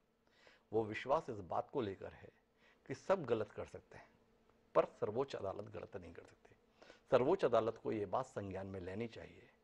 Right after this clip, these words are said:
कि इस देश के संदर्भ में जो फैसले लिए जाएं वो समाज में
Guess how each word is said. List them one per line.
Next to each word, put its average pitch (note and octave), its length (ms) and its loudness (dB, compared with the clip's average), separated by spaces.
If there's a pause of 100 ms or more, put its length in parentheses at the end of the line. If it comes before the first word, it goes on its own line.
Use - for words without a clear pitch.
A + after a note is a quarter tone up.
(380)
कि B2+ 60 -2 (220)
इस B2 80 6
देश A2 540 0
के G#2+ 320 -6 (560)
संदर्भ C3+ 480 4
में G2+ 220 -6 (680)
जो G2 120 -2
फैसले D#3+ 480 4
लिए G2 240 -4
जाएं F#2 200 -8 (460)
वो G#2 100 0
समाज A#2 540 4
में A2+ 260 -6